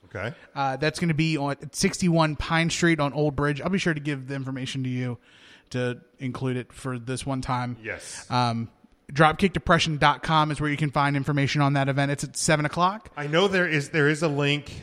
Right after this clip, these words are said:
Speaker 1: Um, let me pull up the site and, and so I can, I make sure people get there. But there is a link to dropkick depression dot com somewhere on our site. I'll give that once you,
Speaker 2: Yep.
Speaker 1: uh, roll through these.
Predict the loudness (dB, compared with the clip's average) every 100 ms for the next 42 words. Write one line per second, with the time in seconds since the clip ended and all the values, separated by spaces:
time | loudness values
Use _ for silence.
0 | -4 0 2 2 2 -2 -8 -12 -18 _
1 | _ _ 0 0 2 4 4 2 -4 0
2 | 2 0 -2 -4 -4 -4 -2 0 0 0
3 | -2 -4 -4 -4 -2 -2 -4 -4 -4 -4
4 | -4 -2 -4 -2 -4 -2 -4 -6 -8 -4
5 | 0 0 2 2 2 0 -2 0 2 2
6 | 0 -6 -8 -4 -2 -2 -2 -4 -4 -6
7 | -6 -6 -12 -14 -4 2 2 4 2 0
8 | -2 -4 -4 -4 -4 -4 -4 -2 -4 -2
9 | -2 -4 -16 -14 -12 -12 -10 -8 -8 -10
10 | -4 -4 -2 -2 0 0 -2 -4 -6 -6
11 | -10